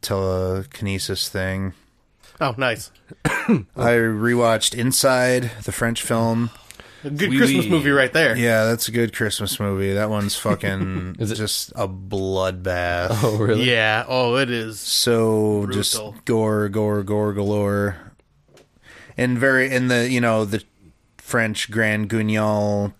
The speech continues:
Speaker 1: fashion, like, since High Tension or whatever.
Speaker 2: Wait, what was that called? French
Speaker 3: Gra-
Speaker 2: what?
Speaker 1: Grand
Speaker 3: Grand
Speaker 1: Guignol. Are you not familiar with the Murder Theater?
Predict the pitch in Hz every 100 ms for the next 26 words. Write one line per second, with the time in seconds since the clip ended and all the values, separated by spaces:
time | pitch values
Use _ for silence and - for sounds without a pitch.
0 | _ _ _ - 107 107 - 104 98 98
1 | 98 87 - 104 101 90 - - - -
2 | 156 208 - - - - - 117 107 113
3 | 110 - 110 107 107 110 107 104 104 104
4 | 98 _ _ _ _ _ - 131 113 107
5 | 120 139 147 160 - 170 175 - _ -
6 | 135 120 104 143 - - - 113 117 107
7 | 104 117 113 117 123 127 117 113 110 110
8 | 110 - 117 135 147 147 143 143 - -
9 | 139 147 151 165 156 160 156 156